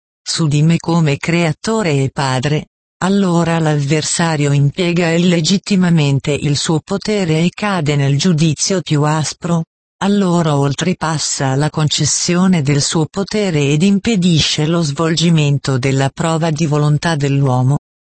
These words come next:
che si deve decidere sulla terra fra me e lui, per cui però gli serve anche la conoscenza di me e di lui, per potersi decidere. Io voglio essere riconosciuto,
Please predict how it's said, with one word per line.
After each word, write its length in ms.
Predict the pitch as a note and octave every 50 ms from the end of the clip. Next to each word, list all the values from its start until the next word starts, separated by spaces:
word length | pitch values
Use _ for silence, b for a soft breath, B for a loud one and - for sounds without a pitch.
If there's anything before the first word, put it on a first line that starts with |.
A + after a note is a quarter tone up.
| _ _
che 140 | - - D3+
si 200 | C#3 - - E3
deve 380 | D3 D#3 D#3 D#3+ D#3+ D3 F3
decidere 680 | D#3+ D#3 F3+ - - - - G3 E3+ E3 F3+ F#3+ G3+ G3+
sulla 360 | F3 - - E3+ D#3 D3+ D3
terra 460 | - - D#3+ D#3 D3 C#3 C#3+ D3 C#3+
fra 260 | C3+ - D#3 D3 E3+
me 240 | F#3+ G3 G3+ G3 G3
e 40 | G3+
lui, 380 | G3 G#3+ A3+ A3 A#3 B3 A#3+ - - _ _ _ _ _ _ _ _
per 240 | - F3 E3+ D#3+ -
cui 360 | - - F#3+ G3+ G#3 G3+ F#3
però 320 | - - F3+ F3 F#3 E3+ E3+
gli 220 | D#3 C#3 C3+ C#3+
serve 540 | C3+ - - - D#3+ D#3 D#3 D3+ C#3 D3+ D3
anche 300 | C#3 D3 D3 - - D#3+
la 140 | D3 C#3 C#3
conoscenza 880 | - D#3 D3+ D#3 D#3+ D#3 - - - E3+ C#3+ C#3+ C#3 C#3+ - - D3+
di 180 | C#3+ C3+ D3+ D3+
me 220 | E3 F3+ F#3 F3+
e 60 | F3+ E3
di 200 | D3+ F3+ F3+ F#3+
lui, 320 | G#3+ A3+ A3 A#3 A#3+ A#3 - _ _ _ _ _ _ _ _
per 220 | - F#3 F#3+ F3+
potersi 640 | - - G#3 F#3+ - F3+ F3 E3+ - - - - F3+
decidere. 680 | D#3+ F#3+ F#3 - - - F3 D3 C3+ C3 C3 B2+ C3 C3 - _ _ _ _ _ _ _ _ _ _ _ _ _ _ G3
Io 220 | G#3 G#3+ G#3 F#3+
voglio 480 | D#3+ D3+ G3+ A3 G#3+ G#3 G3 G3 G3 F#3
essere 560 | F#3 F#3+ F3+ - - - E3 D3+ C#3 D3 D3
riconosciuto, 920 | C#3 C3 - - D#3+ D3+ D3 C#3+ - - - E3+ E3+ E3+ - - D#3+ D#3